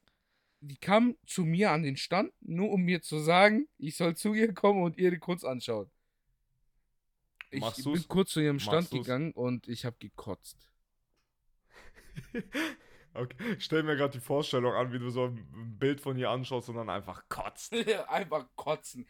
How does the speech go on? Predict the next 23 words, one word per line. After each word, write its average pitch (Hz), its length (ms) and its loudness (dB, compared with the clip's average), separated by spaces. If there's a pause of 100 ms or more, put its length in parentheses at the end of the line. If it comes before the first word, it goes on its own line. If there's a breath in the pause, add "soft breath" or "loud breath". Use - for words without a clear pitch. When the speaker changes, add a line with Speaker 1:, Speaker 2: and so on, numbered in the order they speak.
Speaker 2:
Einfach 107 200 -6
Speaker 1:
Nee, 135 120 4
es 120 100 2
Speaker 2:
kotzen. 110 140 -4
Speaker 1:
war, 135 200 4
es 120 140 -2
war 135 100 -2
wirklich, 139 340 -6
äh, 117 120 -6
sehr, 127 260 -2
sehr, 160 180 0
sehr 139 160 -2
nice 135 240 0
Erfahrung. 156 400 0
Ich 131 100 -4
werd 151 140 2
wahrscheinlich 143 340 -2
dieses 143 360 -12
Jahr 131 140 -4
November 127 560 -8 (460)
äh, 110 280 -4
wieder 160 260 -2
hingehen. 151 460 -4